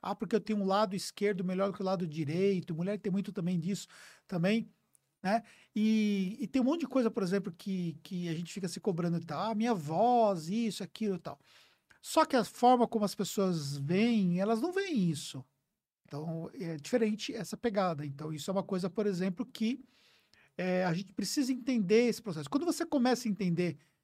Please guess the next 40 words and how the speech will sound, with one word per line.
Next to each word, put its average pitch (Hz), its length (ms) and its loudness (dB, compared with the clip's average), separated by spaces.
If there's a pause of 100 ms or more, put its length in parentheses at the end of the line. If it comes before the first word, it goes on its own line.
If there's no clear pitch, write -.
(240)
que 214 80 2
não 220 80 6
existe 220 320 2
nada 240 240 6
de 247 80 0
errado 202 240 2
com - 100 -6
a 190 40 -6
sua 214 160 4
voz, 180 680 4
né? 170 120 -4
Que 170 120 -6
não 185 80 2
existe 185 280 -2
nada 226 240 4
de 214 80 -2
errado 196 300 2
com 196 240 -4
os 180 120 -6
trejeitos 190 420 0
que - 80 -10
você 175 200 -6
tem, 180 560 -4
com... 170 280 -12 (840)
se - 160 -6
você 196 520 2 (320)
efetivamente 190 1200 4 (340)
gesticula 208 540 2
demais, 175 840 2
aquela 196 260 -2
coisa 202 240 2
toda 202 200 -2
que - 100 -12
você 196 240 -6
se 202 120 -6
incomoda 196 320 0
com 196 60 -6
aquilo 196 240 -6
e 196 40 0
aquilo 180 360 -6